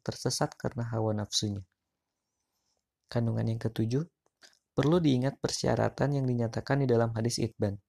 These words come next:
yaitu ikhlas semata-mata karena Allah dan tidak mempersekutukannya. Yang kedelapan, para nabi perlu diingatkan pula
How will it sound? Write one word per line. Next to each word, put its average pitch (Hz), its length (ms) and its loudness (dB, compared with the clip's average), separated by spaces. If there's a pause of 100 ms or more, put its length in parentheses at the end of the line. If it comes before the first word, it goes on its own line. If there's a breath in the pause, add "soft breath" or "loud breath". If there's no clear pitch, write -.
(500)
yaitu 117 400 2 (240)
ikhlas - 480 0
semata-mata 127 480 0
karena 123 400 -2
Allah 139 240 0 (160)
dan 113 240 0
tidak 135 480 0
mempersekutukannya. 113 960 -4 (2250)
Yang 117 80 -4
kedelapan, 117 640 0 (640)
para 135 160 4
nabi 143 400 2
perlu 143 320 2
diingatkan 127 560 -2
pula 127 240 0